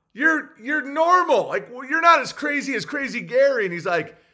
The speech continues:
"I mean, it just makes sense. Like, I like milk. They can produce milk.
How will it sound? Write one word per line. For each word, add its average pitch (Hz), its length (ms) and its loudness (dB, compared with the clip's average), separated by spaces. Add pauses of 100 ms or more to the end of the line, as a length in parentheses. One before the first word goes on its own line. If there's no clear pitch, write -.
(640)
"I 180 80 -2
mean, 220 200 -4
it 196 160 -2
just 185 480 -2
makes 185 320 -6
sense. - 600 -8 (460)
Like, 151 180 -8
I 175 140 0
like 170 520 -4
milk. 214 460 -4 (840)
They 165 140 -4
can 165 200 -8
produce 151 380 -8
milk. 214 440 -8